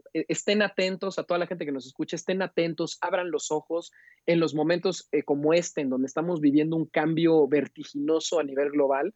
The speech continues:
dense a la tarea de, de estar atentos, porque aquí es donde van a surgir las mejores oportunidades que van a perfilar su futuro. Entonces, no se cierren las puertas, al contrario, ábranse al cambio, ábranse a cambiar paradigmas, y estoy seguro que cualquier,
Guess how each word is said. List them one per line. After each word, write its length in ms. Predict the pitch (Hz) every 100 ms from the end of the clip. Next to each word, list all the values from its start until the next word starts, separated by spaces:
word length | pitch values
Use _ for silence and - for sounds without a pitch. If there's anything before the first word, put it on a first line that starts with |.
| - - - -
dense 320 | 180 196 226
a 20 |
la 120 | 208 160
tarea 420 | 151 143 156 170
de, 300 | 160 143 -
de 100 | 139
estar 260 | 131 175 175
atentos, 440 | 165 180 175 180
porque 300 | 170 - 156
aquí 280 | - 190 196
es 140 | 208
donde 240 | 202 170 147
van 220 | 156 165
a 40 |
surgir 440 | 160 139 131 165 165
las 180 | 147
mejores 420 | 143 127 147 151 143
oportunidades 640 | - 123 - 131 139 139
que 100 | 131
van 120 | 127
a 60 | 127
perfilar 400 | 127 - 107 117
su 140 | 123
futuro. 360 | - 90 117 107
Entonces, 480 | - 143 151 139 - - - _
no 240 | 156 180
se 120 | 190 185
cierren 320 | 185 175 160
las 160 | 135
puertas, 520 | _ 156 147 160 180 -
al 140 | 139
contrario, 560 | 143 139 156 156 139 -
ábranse 460 | 160 175 180 160
al 160 | 139 127
cambio, 440 | 156 151 156 160 -
ábranse 320 | 165 175 160
a 60 | 139
cambiar 280 | 135 147
paradigmas, 640 | 143 139 131 131 143 170 -
y 60 |
estoy 220 | 135 - 139
seguro 440 | 156 139 151 156
que 120 | -
cualquier, 420 | 139 127 151 139